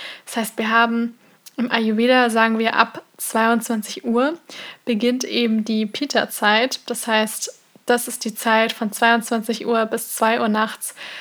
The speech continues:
ähm, wo die Pitta-Zeit ist, wo der Körper einfach viel mit Umsetzung, mit Entgiftung, mit, ähm, ja, mit verschiedenen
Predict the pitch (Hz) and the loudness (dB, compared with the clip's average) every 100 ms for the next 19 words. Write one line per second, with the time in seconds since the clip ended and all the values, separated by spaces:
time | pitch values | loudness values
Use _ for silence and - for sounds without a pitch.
0 | - - 240 220 220 214 220 220 262 262 | -18 -4 0 2 2 2 0 0 0 2
1 | 240 240 233 240 - 220 220 233 220 220 | 2 0 -2 -4 -4 -4 0 0 2 0
2 | 214 185 - 247 240 233 220 220 - - | -2 -8 -6 -2 0 2 2 0 -6 -4
3 | 294 247 233 220 - 233 220 214 220 220 | -2 0 0 0 -2 0 2 2 0 -2
4 | - - 226 214 247 247 247 226 226 240 | -6 -2 -2 0 -2 0 0 0 0 0
5 | 226 220 220 - - - - - 254 226 | 0 0 -2 -10 -14 -18 -20 -6 0 2
6 | 220 220 220 226 233 - 226 254 254 269 | 2 2 2 0 -4 -2 4 6 6 2
7 | - _ - 233 240 240 - 233 233 233 | -10 _ -2 -2 2 2 2 2 2 2
8 | 220 | 0